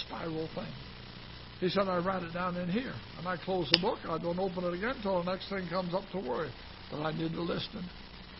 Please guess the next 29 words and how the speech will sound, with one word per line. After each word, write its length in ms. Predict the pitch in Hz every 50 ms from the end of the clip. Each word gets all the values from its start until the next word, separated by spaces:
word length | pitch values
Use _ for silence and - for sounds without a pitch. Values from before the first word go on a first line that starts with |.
| - - - -
I 80 | - 185
put 140 | 208 226
it 80 | 214 202
back 180 | 214 208 147 160
in 80 | 180
my 100 | 175 147 143
pocket." 340 | - - - - - - - - - - - - - - - - - - - - - 60 - - - - - - - - - - - - - - - -
Then 140 | 269 359
he 80 | 440 381
said, 180 | - 523 679 -
"On 220 | 302 285 269 240 190
Thursday, 600 | - 359 - 480 403 277 220 196 214 190 156 127 - - - - - - - - - - - - - - - - -
my 180 | 202 240 240
worry 340 | 233 294 381 - - 381 302 220
time 300 | 262 220 202 196 190 175
comes, 260 | - 196 269 320 320 220
open 220 | 208 220 208 -
that 260 | - 208 208 208 196
book. 220 | 190 226 311 370 - - - - - - - - - - - - - - - - - -
That's 160 | 220 220 180 - - - 190
my 180 | 180 202 214 208
time 300 | - 190 220 233 226 220
to 140 | 208 190 185 - - - - -
sit 160 | - 233 254
in 80 | 254 233
my 180 | 226 220 233 285
office 360 | 330 320 - 359 294 - -
and 160 | 277 233 190
worry. 260 | 208 226 190 165 139